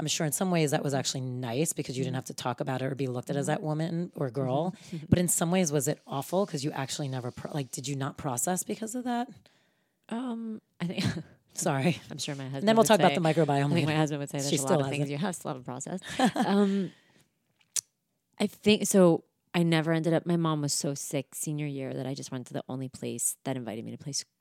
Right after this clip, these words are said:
Speaker 2: for, um, tennis, which was Tufts. So
Speaker 1: I
Speaker 2: I
Speaker 1: went to
Speaker 2: didn't get
Speaker 1: Tufts.
Speaker 2: to
Speaker 1: Did we
Speaker 2: go.
Speaker 1: never talk about
Speaker 2: We never
Speaker 1: this?
Speaker 2: talked about this.
Speaker 1: We'll do this
Speaker 2: Mm.
Speaker 1: offline 'cause we could do this
Speaker 2: Division
Speaker 1: for a long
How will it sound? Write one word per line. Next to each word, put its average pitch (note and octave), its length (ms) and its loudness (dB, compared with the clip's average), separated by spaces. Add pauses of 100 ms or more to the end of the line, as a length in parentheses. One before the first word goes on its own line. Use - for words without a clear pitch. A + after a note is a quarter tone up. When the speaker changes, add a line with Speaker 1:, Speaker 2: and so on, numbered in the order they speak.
Speaker 2:
for, A#2 460 -8 (120)
um, A#2 460 -12
tennis, - 600 -10
which - 200 -8
was - 120 -12
Tufts. - 500 -12 (340)
So - 80 -4
Speaker 1:
I D3+ 40 4
Speaker 2:
I - 20 4
Speaker 1:
went D3 80 4
to D#3+ 60 2
Speaker 2:
didn't D3+ 100 -2
get D#3 60 2
Speaker 1:
Tufts. C#3 140 -2
Speaker 2:
to E3 80 -2
Speaker 1:
Did E3 60 -2
we A3+ 60 2
Speaker 2:
go. C#4 60 2
Speaker 1:
never E4+ 160 -4
talk - 200 -6
about B3+ 160 -8
Speaker 2:
We G#3 120 -4
never A#3+ 100 -4
Speaker 1:
this? C#4 100 -8
Speaker 2:
talked G#3 220 -12
about E3 200 -10
this. E3 300 -12
Speaker 1:
We'll B3 60 -10
do A#3+ 140 -4
this G3+ 160 -2
Speaker 2:
Mm. F3 80 -2
Speaker 1:
offline - 360 -8
'cause E3 140 -8
we F3 80 -2
could E3 100 -6
do F#3 60 2
this E3 160 2
Speaker 2:
Division F3 60 0
Speaker 1:
for F3 40 0
a - 40 -2
long E3 60 0